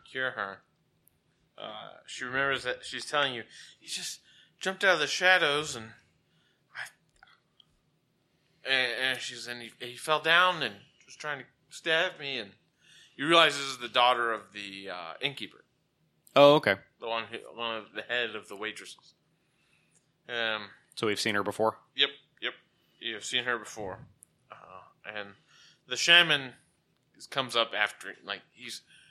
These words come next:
Speaker 1: he's like, "I'll take her back to the church."
Speaker 2: Okay. Uh, does
Speaker 1: And
Speaker 2: cure wounds work on her?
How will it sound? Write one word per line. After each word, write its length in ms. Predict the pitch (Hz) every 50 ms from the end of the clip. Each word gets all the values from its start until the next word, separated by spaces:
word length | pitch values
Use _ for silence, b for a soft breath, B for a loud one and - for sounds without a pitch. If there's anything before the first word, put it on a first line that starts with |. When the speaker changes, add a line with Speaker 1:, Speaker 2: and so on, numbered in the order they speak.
| b b b b
Speaker 1:
he's 100 | - 143
like, 100 | 147 147
"I'll 140 | 175 233
take 220 | 240 - 285 285 -
her 100 | 277 254
back 220 | - 262 247 - -
to 80 | -
the 60 | 220 214
church." 640 | - - 262 226 175 123 - - - - - - _ _ _ _ _ _ _
Speaker 2:
Okay. 200 | 135 120 107 95 - - _ - _ _ _ _ _
Uh, 100 | 147 147 139
does 720 | 117 107 135 135 135 127 123 113 107 - - - - - -
Speaker 1:
And 300 | 113 120 117 110 107 104 _ _ _
Speaker 2:
cure 320 | - - - 143 143 147 143
wounds 500 | 127 120 117 120 127 135 135 139 131 -
work 400 | 110 104 110 113 180 180 - -
on 160 | 90 87 85
her? 280 | - 78 - - -